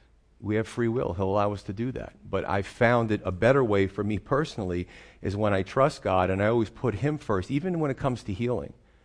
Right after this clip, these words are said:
I always give him, like, the legal cla-, clause, the first right of refusal. You know, "Lord, I'm praying for this person to get well. I'm praying for me to get well.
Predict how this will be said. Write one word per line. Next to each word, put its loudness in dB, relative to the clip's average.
I 2
always 4
give 2
him, 2
like, 0
the 0
legal 2
cla-, -4
clause, -2
the -10
first -2
right 0
of -4
refusal. -6
You -8
know, 0
"Lord, 0
I'm 2
praying 0
for -8
this -4
person -6
to -2
get 0
well. -2
I'm -4
praying 0
for -4
me 2
to 4
get 0
well. -4